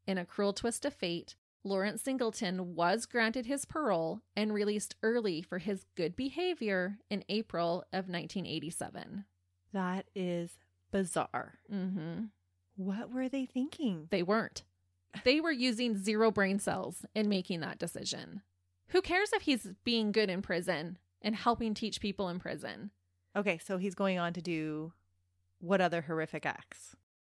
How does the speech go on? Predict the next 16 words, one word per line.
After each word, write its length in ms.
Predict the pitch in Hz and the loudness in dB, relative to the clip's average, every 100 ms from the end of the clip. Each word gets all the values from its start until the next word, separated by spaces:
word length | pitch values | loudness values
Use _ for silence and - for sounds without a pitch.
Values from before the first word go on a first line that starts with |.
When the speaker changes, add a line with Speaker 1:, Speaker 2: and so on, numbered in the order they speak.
| _ _ _ 208 | _ _ _ 2
Speaker 1:
We 160 | 226 | 6
always 280 | 220 214 214 | 8 8 4
cover 300 | 233 214 220 | 2 2 0
a 60 | 220 | 0
murder, 340 | 226 208 196 | 0 0 0
right? 380 | 190 196 220 - - _ - | 0 -2 -4 -10 -18 _ -6
Speaker 2:
Mm-hmm. 320 | 180 180 190 202 _ - | -4 -2 -4 -6 _ -2
Speaker 1:
That's 240 | 175 - | -2 0
where 120 | 190 | -2
we're 100 | 170 | -2
headed. 440 | 175 - - - - _ _ 208 | -4 -6 -6 -10 -14 _ _ -4
Speaker 2:
Oh, 280 | 208 208 208 | -4 -6 -10
it's 180 | - 233 | -8 -10
just 200 | 208 - | -8 -4
so 180 | 214 | -4
maddening 640 | 202 190 190 196 196 185 | -2 -4 -4 -4 -4 -6